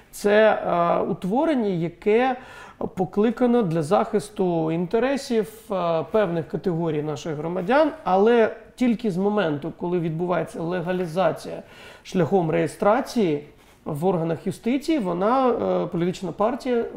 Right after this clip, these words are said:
вже, е, набирає фактору, е, чинності як юридична особа. І отут у нас є от певне протиріччя.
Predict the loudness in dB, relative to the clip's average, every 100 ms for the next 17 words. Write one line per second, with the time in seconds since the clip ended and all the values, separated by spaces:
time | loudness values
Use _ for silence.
0 | -8 -6 -2 0 0 -4 -18 -20 -14 -4
1 | 2 2 2 2 2 4 4 6 4 2
2 | -2 -2 -2 0 -2 0 0 -2 -4 -4
3 | -2 -4 -4 -6 -8 -2 2 4 4 2
4 | 2 2 0 0 2 2 2 0 -2 -2
5 | -2 -2 -4 -6 -8 -8 -12 -16 -20 -20
6 | -2 2 4 4 4 4 4 2 -2 -12
7 | -6 0 4 4 2 2 2 2 0 -2
8 | -2 -2 -2 -4 -12